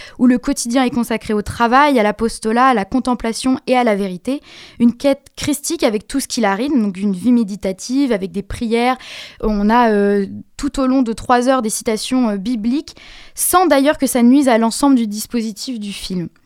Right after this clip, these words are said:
Donc de fait, le, le film assume sa radicalité. Donc une première partie irradiée de lumière dans les montagnes autrichiennes et un bonheur simple pour ce jeune couple de paysans. La photo est galvanisante, ouverte, pleine, avec des grands angles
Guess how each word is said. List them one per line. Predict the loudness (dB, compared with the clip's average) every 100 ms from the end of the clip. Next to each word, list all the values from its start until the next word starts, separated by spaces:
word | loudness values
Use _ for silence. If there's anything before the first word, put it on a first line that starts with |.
| _ _ _ _
Donc | 2 2 0
de | -2
fait, | 2 0 0 -4
le, | -2 0 0
le | -2 -4
film | -2 2
assume | 2 2 0
sa | 2 0
radicalité. | 0 -2 -2 -2 -4 -4 -6 -6 -12 -18 -20 -8
Donc | -6 0
une | 0
première | 0 _ -6 0 4 2 2
partie | -2 -2 -8 -10 _
irradiée | 0 0 0 -2
de | -2
lumière | 0 2 4 4 2
dans | -2
les | -2 0
montagnes | 0 0 0 0
autrichiennes | -2 -6 -6 0 2 2
et |
un | 2
bonheur | 0 0 -2 -6
simple | -4 -2 -2 -4 -8 -14 -12
pour | -8 -4
ce | -2
jeune | -2 -2
couple | -4 -4
de | -6
paysans. | -6 -6 -4 -2 -2 -4 _ _ 0
La | 0
photo | 2 -2 0
est | 0
galvanisante, | 2 4 4 2 2 0 -2
ouverte, | -2 0 0 0 -6
pleine, | -2 0 2 2
avec | 0 -4
des | -4
grands | -2 0 0
angles | 0 -2